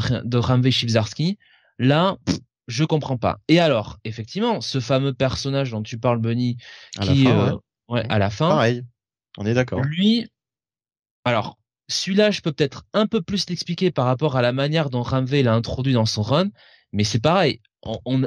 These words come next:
Speaker 1: j'ai l'impression qu'on saute des étapes, quoi. Donc je ne sais pas si Chibzarski a discuté avec Ramvé ou non, mais si
Speaker 2: Bah.
Speaker 1: c'est pas le cas, franchement,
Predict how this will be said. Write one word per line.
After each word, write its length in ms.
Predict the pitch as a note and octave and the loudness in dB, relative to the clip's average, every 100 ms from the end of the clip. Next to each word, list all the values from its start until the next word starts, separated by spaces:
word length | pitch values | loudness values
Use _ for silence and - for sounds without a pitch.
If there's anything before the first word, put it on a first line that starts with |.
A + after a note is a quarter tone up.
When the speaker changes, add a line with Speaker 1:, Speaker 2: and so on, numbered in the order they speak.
| - | 0
Speaker 1:
j'ai 160 | - | 0
l'impression 480 | C3+ C3 B2 C3 F#3+ | 2 2 0 0 -2
qu'on 140 | E3+ C3 | -2 -2
saute 180 | D3+ B2+ | 0 0
des 160 | B2 | 2
étapes, 300 | D#3+ E3 C3 | 2 2 0
quoi. 220 | - G2 G2 _ - A#2+ | -2 -6 -6 _ -20 -12
Donc 180 | A2 A#2+ | -2 0
je 100 | A#2 | 2
ne 40 | G#3+ | 2
sais 200 | - A#3+ | 0 0
pas 180 | A3 G#3+ | 2 2
si 160 | - | 0
Chibzarski 720 | D3+ D#3+ C#3 C#3 C3 - D#3 | -4 -6 -2 -2 -2 -6 -2
a 60 | B2 | -2
discuté 420 | A2+ A#2 C3+ B2+ | -2 -8 -6 -2
avec 240 | B2 A2 G#2+ | 0 0 0
Ramvé 340 | B2 A#2 A#2 | 0 2 2
ou 100 | A2+ | 2
non, 260 | A#2 F3 B3+ _ _ _ _ _ _ _ _ - | 2 0 -2 _ _ _ _ _ _ _ _ 0
mais 320 | A2+ A#2+ A2 | 4 4 2
si 140 | - - | -2 0
Speaker 2:
Bah. 40 | |
Speaker 1:
c'est 180 | - G3+ | 0 2
pas 120 | - C#3+ | 2 0
le 60 | - | 0
cas, 300 | D#3 F#3+ G#3 | 0 0 -2
franchement, 680 | - C#3+ C3 - D3+ F3+ | -6 -6 -4 -2 -2 -2